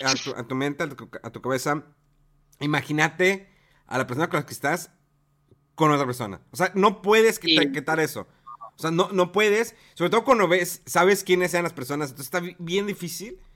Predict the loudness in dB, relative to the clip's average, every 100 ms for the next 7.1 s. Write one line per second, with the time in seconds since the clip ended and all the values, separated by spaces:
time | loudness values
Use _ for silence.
0 | _ _ _ _ _ -12 -4 -2 0 -2
1 | -2 -4 -8 _ _ _ _ -10 -6 -4
2 | -2 0 2 2 2 -2 -2 -2 -4 -6
3 | -8 -6 -4 -2 -4 -6 -8 -6 -4 -4
4 | -6 -8 -8 -6 -4 -2 -4 -8 -6 -2
5 | -2 -2 -2 -2 0 -2 -6 -18 -16 -8
6 | -6 -4 -4 -4 -4 -6 -4 -2 -2 -4